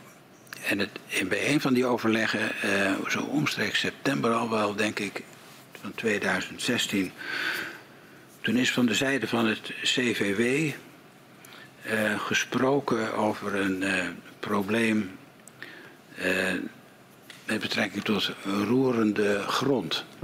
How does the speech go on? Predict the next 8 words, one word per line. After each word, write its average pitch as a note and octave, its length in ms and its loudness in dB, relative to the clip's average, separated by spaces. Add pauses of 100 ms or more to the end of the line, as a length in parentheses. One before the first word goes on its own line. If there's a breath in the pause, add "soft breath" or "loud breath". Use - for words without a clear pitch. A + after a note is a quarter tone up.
(180)
Eh, G2 320 0 (420)
grond A2 500 2 (120)
die, G2 360 0
eh, F#2 280 0 (480 loud breath)
in F2+ 240 0 (440)
trilling G#2+ 440 0
wordt G2 200 2
gebracht, - 640 -2